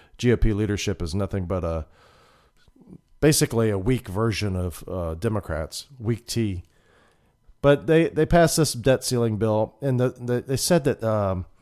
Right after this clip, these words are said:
you know, now we don't, we're not gonna risk default. We're not gonna risk default. You know, this, this idea that we're gonna default on our bills because we're not going to be able to pass the whole budget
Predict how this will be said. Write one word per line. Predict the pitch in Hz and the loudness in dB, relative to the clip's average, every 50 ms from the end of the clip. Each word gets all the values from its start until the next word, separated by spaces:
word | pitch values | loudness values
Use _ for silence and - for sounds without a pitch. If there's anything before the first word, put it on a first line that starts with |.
| - - _ _ | -20 -20 _ _
you | - 123 | 0 0
know, | 120 123 135 | 2 4 4
now | 147 165 170 175 | 6 6 6 8
we | 165 165 | 6 6
don't, | 139 143 139 127 117 110 117 107 104 | 6 6 4 2 0 -4 -4 -4 -4
we're | 131 143 | 0 0
not | 143 139 117 113 | 0 0 0 0
gonna | 117 110 107 | -2 -2 2
risk | 117 131 123 - - - | 2 2 0 0 -2 -4
default. | 110 90 - - 101 87 73 - - | -6 -6 -4 -4 -4 -4 -4 -6 -6
We're | 107 110 | -2 0
not | 131 147 147 | 0 2 2
gonna | 139 135 117 | 2 0 0
risk | 107 113 113 - - | 0 0 -2 -2 -4
default. | - 92 - - 87 67 - - - - - - _ _ _ _ _ _ _ _ _ _ _ _ _ _ | -6 -8 -6 -6 -6 -6 -6 -10 -14 -20 -20 -20 _ _ _ _ _ _ _ _ _ _ _ _ _ _
You | - - 131 | -6 -2 0
know, | 120 117 120 | 2 2 2
this, | 123 147 143 - - | 2 2 0 0 -2
this | - 175 190 180 - - - _ _ _ - | 0 -2 0 0 -2 -6 -10 _ _ _ 2
idea | 151 156 139 151 156 156 139 | 2 4 6 6 4 4 4
that | 123 - - | 4 2 0
we're | 117 113 | -2 -4
gonna | 101 135 139 139 | -4 -4 -4 -2
default | 107 123 107 - - 131 143 151 160 - | -2 -4 -6 -4 0 4 6 6 6 6
on | 135 135 127 | 4 2 2
our | 123 117 113 107 104 | 2 2 2 2 0
bills | - 104 98 139 139 139 123 110 101 101 101 - - | -4 -2 0 2 4 4 4 2 0 -2 -4 -6 -6
because | - 120 - 123 113 95 | -6 -4 -2 -2 -2 -2
we're | 107 113 | -2 0
not | 110 127 139 143 120 | 2 2 2 2 2
going | 120 117 120 117 | 2 2 2 0
to | 104 - 113 110 | 0 0 -2 2
be | 110 135 131 | 4 4 4
able | 127 113 117 | 4 2 2
to | 117 110 | 0 2
pass | - 143 139 123 - | 4 4 4 4 2
the | - 113 | -2 2
whole | 107 156 185 180 | 4 6 6 6
budget | 139 180 175 170 131 110 98 85 - | 8 8 6 6 6 0 -4 -4 -6